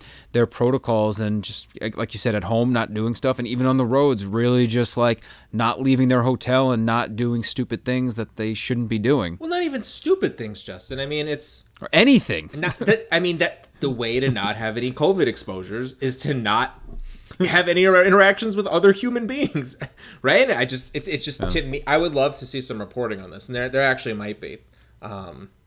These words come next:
Speaker 2: so yeah, I would, I would be interested to see if they are just bought in there. It's just one little advantage they can give themselves, 'cause they, they're not a complete team.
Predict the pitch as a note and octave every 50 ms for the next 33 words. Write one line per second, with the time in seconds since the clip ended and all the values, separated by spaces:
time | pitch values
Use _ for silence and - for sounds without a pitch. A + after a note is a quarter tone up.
0 | _ _ _ _ _ _ _ _ _ - - A2+ A2+ C3 D#3 D#3 A2+ - C3 C3+
1 | C3+ B2+ C3 - - C3 C3+ B2+ C3 B2 B2 B2+ B2+ - - C3 A#2+ G#2+ - C3+
2 | A#2+ A2 - G2 F#2+ F#2+ G#2 A2 G2+ G#2 G2+ - - - G2 G#2 A2 G#2+ A2 A2+
3 | A2+ A2+ G#2 G2+ G2+ - - - _ _ _ - - A2+ C#3 C3 A#2+ A#2 A#2+ C3
4 | C3+ C#3+ C3+ A#2+ B2 B2 B2+ C3 C3 B2 G#2+ A2+ A2 A#2 B2+ B2+ B2 G#2+ G#2+ G#2+
5 | G#2+ - B2 G#2+ B2+ E3 D#3 A#2 - F#2+ - - - - - - - _ - _
6 | _ - - C#3+ C3 C3+ E3+ F3+ E3+ - - F3 F3+ E3 D3 B2+ B2+ C#3+ D#3 D3
7 | - E3 C#3 B2 C3 B2+ A#2+ B2 - A#2+ G#2+ G#2 G#2 G#2 G#2